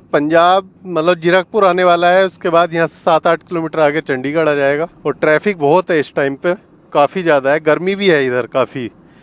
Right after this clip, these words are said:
अभी तो मतलब अच्छी गर्मी लग रही है, बाहर निकल के गया था जैसे मैं गाड़ी से उतर के। So guys, अभी पहुंच चुके हैं हम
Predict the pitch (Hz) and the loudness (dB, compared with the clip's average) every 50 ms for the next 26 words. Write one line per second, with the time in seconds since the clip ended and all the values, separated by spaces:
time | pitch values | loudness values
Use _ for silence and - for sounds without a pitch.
0 | _ _ - _ _ _ - 147 135 143 175 165 - 190 185 190 190 185 170 175 | _ _ -20 _ _ _ -4 -4 -2 -2 -2 0 2 2 2 2 0 -2 -2 0
1 | 190 190 180 - - - 196 180 175 165 175 165 165 147 143 143 147 156 143 131 | 0 0 0 -2 -4 -4 -2 -2 -2 -2 -2 -2 -2 -2 -2 0 -2 -2 0 0
2 | 135 139 143 156 147 135 147 139 135 143 143 139 131 127 123 143 135 131 127 117 | -2 -2 -4 -6 -8 -8 -6 -6 -6 -6 -4 -4 -2 -2 -2 -4 -4 -4 -4 -4
3 | - 143 139 143 131 131 127 123 127 127 - 143 131 - - 127 123 123 156 190 | -4 -6 -6 -4 -2 -2 -2 -2 -2 -4 -6 -6 -8 -6 -8 -10 -10 -10 -12 -12
4 | _ _ _ - - - 208 220 233 233 233 247 262 262 262 254 233 220 254 254 | _ _ _ -12 -4 0 2 4 4 6 6 6 6 6 6 6 4 4 0 -2
5 | - - 220 208 202 - - 226 202 202 214 220 220 220 208 196 196 220 247 | 0 2 2 2 2 0 -4 -8 -4 -2 0 2 4 4 4 4 2 0 -4